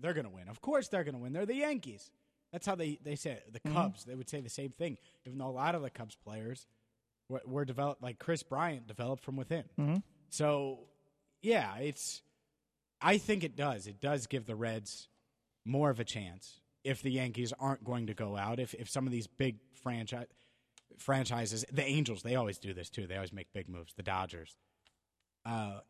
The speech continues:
Speaker 1: if they're not gonna go out and spend a ton of money and they're going to build from within, doesn't it level the playing field at least some?
Speaker 2: Yeah.
Speaker 1: It doesn't base it on the budget. It
Speaker 2: And
Speaker 1: kinda
Speaker 2: it brings,
Speaker 1: cuts that out
Speaker 2: and it
Speaker 1: some.
Speaker 2: brings back the prices for free agents.
Speaker 1: Mm-hmm.
Speaker 2: Right?
Speaker 1: Which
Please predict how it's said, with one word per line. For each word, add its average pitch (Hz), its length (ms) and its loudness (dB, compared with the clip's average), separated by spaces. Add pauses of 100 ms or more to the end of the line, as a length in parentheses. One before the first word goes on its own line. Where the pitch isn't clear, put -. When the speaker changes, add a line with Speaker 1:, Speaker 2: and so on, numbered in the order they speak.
Speaker 1:
if 139 120 0
they're 175 160 8
not 170 200 6
gonna 180 140 0
go 156 120 6
out 151 120 6
and 123 100 -4
spend 143 240 0
a 113 100 0
ton 135 260 -4
of 127 80 -2
money 127 300 0 (800)
and 131 160 4
they're 123 80 4
going 123 240 2
to 127 80 2
build 131 220 2
from 139 120 -2
within, 131 380 -2 (480)
doesn't 135 260 4
it 127 140 -2
level 113 240 0
the 117 80 0
playing 120 320 0
field 123 260 0
at 110 160 -2
least 117 300 0
some? 120 260 0 (300)
Speaker 2:
Yeah. 214 120 12
Speaker 1:
It 139 120 0
doesn't 139 320 2
base 135 240 2
it 120 80 0
on 113 100 0
the 104 60 -4
budget. 95 300 -4
It - 100 -4
Speaker 2:
And 208 100 12
Speaker 1:
kinda 254 60 10
Speaker 2:
it 180 80 4
brings, 180 260 8
Speaker 1:
cuts 143 100 -4
that 131 60 -4
out 127 60 -2
Speaker 2:
and 190 120 6
it 220 40 6
Speaker 1:
some. - 80 -4
Speaker 2:
brings 160 280 4
back 156 260 6
the - 60 -4
prices 147 460 6
for 208 260 8
free 127 240 2
agents. 95 460 -6 (100)
Speaker 1:
Mm-hmm. 98 200 -12 (640)
Speaker 2:
Right? 156 300 8 (140)
Speaker 1:
Which - 260 -6